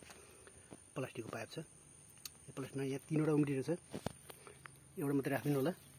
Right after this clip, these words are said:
यो एउटा भयो, बिचमा एउटा छ, यहाँ अर्को छ। तर पानी चाहिँ बेला बेलामा सिँचाइ गरिदिइरहनु पर्ने हुन्छ। यदि त्यो पानीहरूलाई झन्झट लाग्छ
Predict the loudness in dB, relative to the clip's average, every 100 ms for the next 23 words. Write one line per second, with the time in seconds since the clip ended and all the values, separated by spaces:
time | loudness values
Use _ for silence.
0 | -20 -20 -20 -20 -20 -20 -20 -20 -20 -12
1 | -2 -2 0 -2 -2 -4 -12 -20 -20 -18
2 | -8 -4 0 0 -2 -4 -2 -2 -4 0
3 | 0 0 -20 -20 -12 -8 0 4 4 4
4 | 0 2 2 0 -2 -6 -4 0 0 0
5 | -2 -4 -4 -4 -2 -4 -6 -20 -18 -18
6 | -16 -4 0 0 2 4 4 2 -2 -18
7 | -20 -8 -8 -8 -6 0 2 2 4 4
8 | 2 2 0 2 0